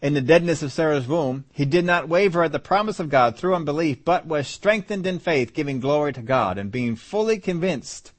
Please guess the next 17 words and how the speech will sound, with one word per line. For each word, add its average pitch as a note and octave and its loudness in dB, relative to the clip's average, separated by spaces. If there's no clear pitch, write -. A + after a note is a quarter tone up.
that B2+ 0
what D#3 4
he E3 4
had D3+ 4
promised, D3+ -2
he C#3+ -2
was A#2+ -4
also C#3+ -2
able C3 -4
to B2 -12
perform." G#2+ -6
That's A2+ -4
where B2 -4
we A2+ -2
need A2+ -2
to G#2 -4
be. G2 -6